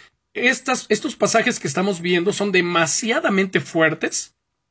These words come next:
pero están para amonestarnos. Miren, primer libro de Samuel, capítulo cuatro, versículo diez dice,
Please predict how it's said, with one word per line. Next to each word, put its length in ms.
pero 180
están 300
para 200
amonestarnos. 880
Miren, 260
primer 280
libro 240
de 80
Samuel, 380
capítulo 440
cuatro, 540
versículo 540
diez 300
dice, 480